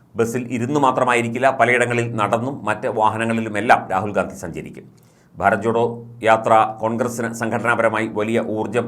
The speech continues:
നൽകുന്നതായിരുന്നു എന്നാണ് പൊതുവെയുള്ള വിലയിരുത്തൽ. കർണാടകയിലും തെലങ്കാനയിലും വിജയത്തിൽ ആ യാത്രയ്ക്ക് പങ്കുണ്ട്. ആ വിജയം രണ്ടാമതൊരു യാത്രയ്ക്ക് രാഹുൽ ഗാന്ധിയെയും കോൺഗ്രസിനെയും പ്രേരിപ്പിക്കുന്നു. യാത്രയിൽ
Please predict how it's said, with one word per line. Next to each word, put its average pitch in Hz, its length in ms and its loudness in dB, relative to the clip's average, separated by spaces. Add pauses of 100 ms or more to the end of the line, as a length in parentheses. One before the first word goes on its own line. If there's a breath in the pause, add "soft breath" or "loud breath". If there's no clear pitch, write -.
(140)
നൽകുന്നതായിരുന്നു 113 720 0
എന്നാണ് 98 280 -4
പൊതുവെയുള്ള 98 460 -4
വിലയിരുത്തൽ. 67 500 -10 (540 soft breath)
കർണാടകയിലും 113 540 2
തെലങ്കാനയിലും 120 600 4
വിജയത്തിൽ 117 420 -2
ആ 107 120 6
യാത്രയ്ക്ക് 113 400 4
പങ്കുണ്ട്. 98 460 -2 (540 soft breath)
ആ 110 120 4 (400)
വിജയം 104 380 2 (260)
രണ്ടാമതൊരു 131 520 4
യാത്രയ്ക്ക് 113 420 2
രാഹുൽ 113 220 2
ഗാന്ധിയെയും 107 380 0
കോൺഗ്രസിനെയും 107 540 -4
പ്രേരിപ്പിക്കുന്നു. 85 600 -4 (520 soft breath)
യാത്രയിൽ 131 340 4